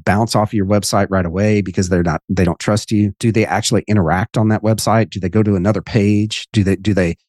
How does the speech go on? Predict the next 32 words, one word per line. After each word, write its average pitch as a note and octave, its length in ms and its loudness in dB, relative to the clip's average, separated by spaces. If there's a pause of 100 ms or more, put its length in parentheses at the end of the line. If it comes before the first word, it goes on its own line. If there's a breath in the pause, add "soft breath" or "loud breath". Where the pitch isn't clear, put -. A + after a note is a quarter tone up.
(160)
click - 440 -2
on G#2 260 2
your F#2+ 160 0
form? A#2 440 0
Do F#2+ 80 -8
they F2 100 -4
fill G#2+ 180 0
the F#2+ 60 0
form G2 300 0
out? F2 180 -2
Google D3+ 240 0
knows B2+ 240 2
all F#2+ 100 -6
these D#2 200 -8
things, - 380 -4 (100)
right? G2+ 300 0
They A2+ 120 0
know. A#2 460 0
And F#2 120 0
so G#2 240 0
therefore, G#2 560 0 (300)
you G#2+ 100 -4
wanna B2 140 2
make A2+ 120 -2
sure B2 200 0
that G#2 160 -2
people A2 200 0
are G2+ 60 2
having F#2+ 300 0
a F2+ 60 -2
good F#2 180 0
experience F2+ 640 0